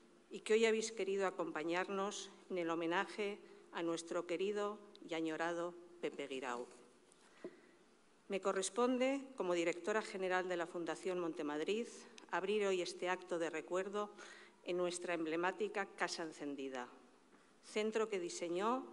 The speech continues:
y que nació del empuje creativo e intelectual de Pepe y que pilotó con maestría durante muchos años. Hace ya casi un año que nos dejó y con su marcha perdimos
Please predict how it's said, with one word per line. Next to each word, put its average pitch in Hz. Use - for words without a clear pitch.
y 185
que 170
nació 170
del 185
empuje 175
creativo 170
e 165
intelectual 156
de 147
Pepe 135
y 190
que 185
pilotó 180
con 180
maestría 202
durante 165
muchos 160
años. 131
Hace 208
ya 208
casi 202
un 185
año 190
que 175
nos 165
dejó 202
y 196
con 190
su 202
marcha 214
perdimos 208